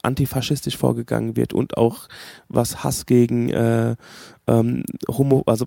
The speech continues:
was Homophobie angeht und, ähm, also d-, dass wir da und auch, äh, die Frauenrechte wahrgenommen werden und dass bei uns niemand in eine Grundschule läuft und sechzig Kinder abknallt und so.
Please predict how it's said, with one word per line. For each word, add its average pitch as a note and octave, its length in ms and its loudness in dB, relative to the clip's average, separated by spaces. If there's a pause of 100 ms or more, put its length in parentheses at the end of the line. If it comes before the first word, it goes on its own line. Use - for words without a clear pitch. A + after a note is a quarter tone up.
(120)
was - 300 -6
Homophobie C3 680 2
angeht G#2+ 600 -2
und, - 440 -2
ähm, G#2+ 480 2
also A#2 200 0
d-, - 200 -10 (120)
dass A#2 180 -2
wir B2+ 120 4
da A#2+ 340 2 (240)
und B2 180 -2
auch, - 220 -4
äh, - 160 -2
die - 240 -4
Frauenrechte A#2+ 800 0
wahrgenommen A2+ 580 0
werden A2 340 0 (360)
und B2+ 220 4
dass A#2+ 120 2
bei A#2 140 -2
uns - 440 -4
niemand A#2+ 380 2
in A#2+ 160 0
eine A#2 180 0
Grundschule B2+ 440 2
läuft A#2 280 2
und A#2+ 100 -4
sechzig - 320 -4
Kinder A#2+ 240 -2
abknallt A2+ 500 -2
und A2 80 -4
so. G#2+ 160 2